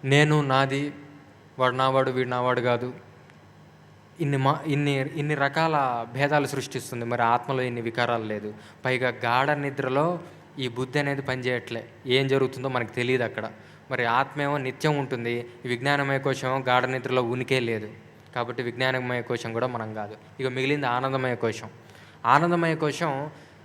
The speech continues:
గాఢ నిద్రలో ఒక ఏమీ తెలియని ఆనందాన్ని అనుభవిస్తుంది. దాన్ని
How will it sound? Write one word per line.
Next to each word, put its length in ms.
గాఢ 200
నిద్రలో 720
ఒక 460
ఏమీ 400
తెలియని 400
ఆనందాన్ని 460
అనుభవిస్తుంది. 800
దాన్ని 460